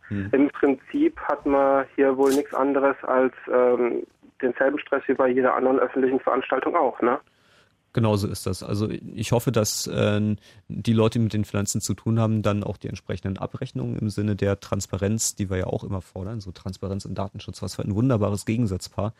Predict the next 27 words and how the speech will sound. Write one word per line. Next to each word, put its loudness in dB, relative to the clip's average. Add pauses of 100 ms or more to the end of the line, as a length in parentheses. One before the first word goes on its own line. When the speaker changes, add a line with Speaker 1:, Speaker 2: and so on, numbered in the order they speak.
(300)
Speaker 1:
Aber 4
ich 2
glaub, 2
in, 0
im 0
Fall 4
von 2
Mittelverwendung, 4
äh, 4
bei 4
solchen -2
Demonstrationen -4
ist -4
es, -4 (100)
äh, -2 (240)
angebracht, -4
schon -6
hinterher -2
danach -4
zu -10
fragen, -6
ob -8
die -10
auch -10
ordentlich -10
ausgegeben -8
wurden. -6